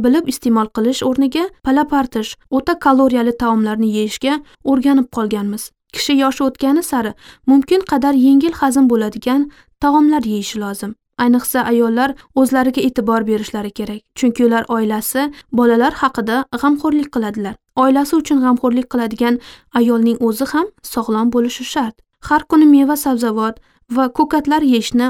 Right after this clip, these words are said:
odat qiling, chunki ularning tarkibida bebaho darmondorlar va ayol salomatligini ta'minlaydigan moddalar mavjud. O'zingiz uchun zararli bo'lgan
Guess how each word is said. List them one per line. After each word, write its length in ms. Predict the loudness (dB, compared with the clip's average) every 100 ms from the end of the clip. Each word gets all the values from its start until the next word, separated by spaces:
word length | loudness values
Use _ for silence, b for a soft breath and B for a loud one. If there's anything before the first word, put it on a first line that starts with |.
| -2
odat 300 | -2 -2 -4
qiling, 220 | -6 -6 -10 _
chunki 260 | -2 0 2
ularning 400 | 2 4 2 2
tarkibida 580 | 0 -4 -6 -4 -2 -2 -4 B B 0
bebaho 540 | 2 2 0 0 0
darmondorlar 760 | 2 4 4 2 0 -2 -4 -8 _ _ _
va 160 | -2 -2 2
ayol 220 | 2 0
salomatligini 840 | -2 -2 2 2 0 -2 -2 -2 -2 _ _
ta'minlaydigan 800 | 0 2 2 -2 -6 -4 -2 -2 b b b
moddalar 480 | 2 2 2 2 2
mavjud. 420 | 2 -2 -6 -10 -10 _ 0
O'zingiz 420 | 2 4 4 2
uchun 220 | 0 0
zararli 440 | 2 2 2 2 2
bo'lgan 400 | 2 2 0